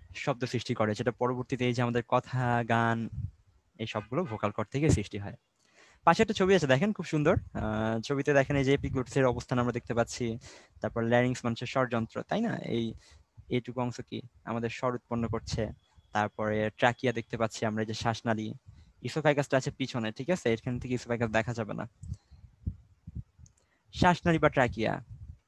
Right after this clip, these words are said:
So, এটাও কিন্তু আমরা বলে ফেলছি already, তাই না? আহ,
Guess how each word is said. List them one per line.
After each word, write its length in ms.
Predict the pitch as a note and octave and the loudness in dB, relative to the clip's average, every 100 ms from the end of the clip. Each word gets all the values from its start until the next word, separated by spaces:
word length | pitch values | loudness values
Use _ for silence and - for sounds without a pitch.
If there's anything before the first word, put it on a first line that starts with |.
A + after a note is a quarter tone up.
| _ - - - _ _ _ _ _ - _ - - - - - | _ -18 -18 -18 _ _ _ _ _ -20 _ -10 -10 -16 -20 -4
So, 120 | B2+ | 0
এটাও 220 | C3+ D3+ | 2 2
কিন্তু 200 | D3+ C#3+ | 2 2
আমরা 100 | C#3+ | 2
বলে 180 | C3 B2+ | 2 2
ফেলছি 260 | C3 A#2 A2+ | 0 0 -2
already, 220 | A2+ - | -2 -2
তাই 160 | C3 | 0
না? 100 | F3 B3+ - - - - _ _ _ _ - | 0 -2 -6 -18 -20 -20 _ _ _ _ -6
আহ, 360 | A2+ G#2+ A2 | -2 0 -2